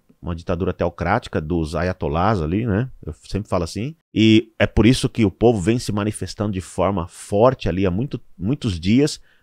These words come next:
Vários do povo já perderam a vida por se manifestarem, por pedir liberdade. O povo não concorda com essa política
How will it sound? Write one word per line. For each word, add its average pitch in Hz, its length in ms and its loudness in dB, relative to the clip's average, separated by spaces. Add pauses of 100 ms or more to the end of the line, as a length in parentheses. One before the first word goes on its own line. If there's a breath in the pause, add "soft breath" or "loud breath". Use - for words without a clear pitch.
(100)
Vários 117 440 4
do 101 100 0
povo 95 380 2
já 92 200 2
perderam 98 520 0
a 87 80 0
vida 98 420 0
por 87 240 -6
se - 160 -2
manifestarem, 117 800 -2
por 107 160 -10
pedir 95 260 0
liberdade. 101 720 2 (100)
O 180 140 4
povo 160 520 8
não 143 220 4
concorda 120 600 2
com - 120 -4
essa 98 200 -2
política 92 880 0